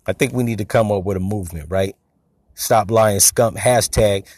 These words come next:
stop lying scumbags. But Oprah's co-signing this fuckhead, right?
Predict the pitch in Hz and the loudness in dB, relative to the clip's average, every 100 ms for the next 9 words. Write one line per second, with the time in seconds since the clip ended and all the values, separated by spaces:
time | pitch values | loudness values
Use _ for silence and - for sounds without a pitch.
0 | _ - 131 107 110 107 104 - - 107 | _ -2 0 0 0 0 2 0 2 0
1 | 87 80 73 80 - - _ _ _ 107 | -2 -6 -8 -12 -14 -16 _ _ _ -2
2 | - 113 117 110 - 127 110 - 98 90 | 0 -2 -2 -2 0 0 0 0 -2 -2
3 | 87 87 - - 95 - 87 76 73 95 | -4 -4 -2 -2 -2 -2 -8 -8 -4 -4
4 | 98 | -4